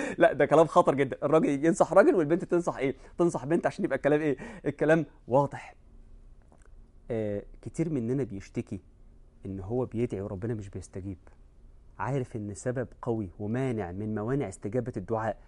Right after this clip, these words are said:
ترك النصيحة وترك الدعوة إلى الله؟ قال صلى الله عليه وسلم:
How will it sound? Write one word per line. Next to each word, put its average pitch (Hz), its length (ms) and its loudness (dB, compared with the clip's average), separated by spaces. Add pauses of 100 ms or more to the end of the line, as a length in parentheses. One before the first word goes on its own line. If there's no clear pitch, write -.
(260)
ترك 147 280 -6
النصيحة 110 600 -6 (100)
وترك 123 360 -4
الدعوة 107 320 -6
إلى 110 80 -10
الله؟ 110 220 -6 (400)
قال 127 220 4
صلى 117 220 -4
الله 123 240 0
عليه 113 120 -4
وسلم: 139 260 0